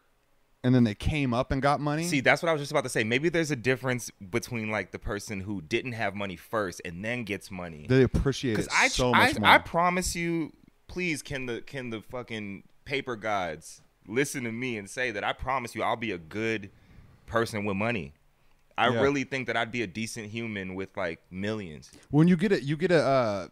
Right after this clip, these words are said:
Speaker 1: an opportunity when you don't have it to really experience what the rest of the world is experiencing.
Speaker 2: Yep.
Speaker 1: I, I mean, if you're born into this, like, one percent of people who just, you, you got it made, you can't relate with fucking Zach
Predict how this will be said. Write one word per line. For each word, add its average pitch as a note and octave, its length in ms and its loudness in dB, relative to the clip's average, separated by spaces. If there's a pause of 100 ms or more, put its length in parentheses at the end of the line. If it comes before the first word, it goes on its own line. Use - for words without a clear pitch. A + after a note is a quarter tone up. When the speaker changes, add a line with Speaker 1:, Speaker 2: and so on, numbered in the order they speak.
Speaker 1:
an B2 140 -4
opportunity C#3 680 -4
when A2+ 160 -2
you G#2 100 -2
don't C3 340 -4
have C#3 340 -2
it F2+ 160 -10 (380)
to C3+ 120 0
really D3 380 -2
experience D#3 960 -2
what C#3 160 -8
the B2+ 60 -8
rest A#2+ 480 -8
of B2 100 -4
the A#2+ 80 4
world A2 400 0
is F2+ 160 -4
experiencing. F2+ 680 -6
Speaker 2:
Yep. F2+ 180 -6 (260)
Speaker 1:
I, C3 120 0
I D3+ 60 0
mean, D#3 120 4
if C#3+ 120 0
you're G3 120 2
born D3+ 500 8
into C#3+ 180 0
this, A2+ 220 -4
like, A#2+ 120 -4
one A2+ 400 -2
percent A#2+ 440 -2
of F#2+ 80 -6
people G2 540 -4 (220)
who B2 160 -4
just, G#2 220 -4 (300)
you, A#2 220 -8
you A2+ 100 -4
got A#2 240 0
it C#2+ 80 -4
made, G2 480 -2
you B2 100 -4
can't F#3 280 2
relate B2 600 0
with A2 460 0 (420)
fucking G#2+ 760 -2 (300)
Zach A2 640 -10